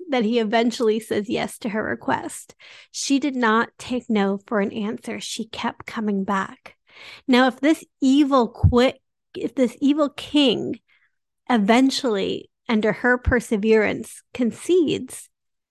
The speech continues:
how much more is our good king, our godly king, our heavenly father,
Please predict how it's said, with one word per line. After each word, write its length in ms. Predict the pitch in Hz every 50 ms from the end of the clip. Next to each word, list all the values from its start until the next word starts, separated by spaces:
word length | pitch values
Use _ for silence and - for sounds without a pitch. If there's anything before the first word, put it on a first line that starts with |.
| _ _ _ _ -
how 120 | 302 311
much 280 | 311 320 330 320 - -
more 260 | 277 254 247 262 277
is 180 | 277 262 226 269
our 140 | 233 214
good 460 | 196 175 165 165 208 233 285 262 240 -
king, 500 | - - 220 196 202 - - - 269 - _ _ _ _ _ _
our 140 | - 240 233
godly 600 | 202 185 247 254 269 277 294 285 302 262 247 214
king, 480 | - - - 208 185 180 175 180 185 - -
our 100 | - 233
heavenly 500 | 196 156 - 262 254 247 269 269 269 269
father, 760 | 226 - _ - 226 233 247 262 254 - 80 76 - - 294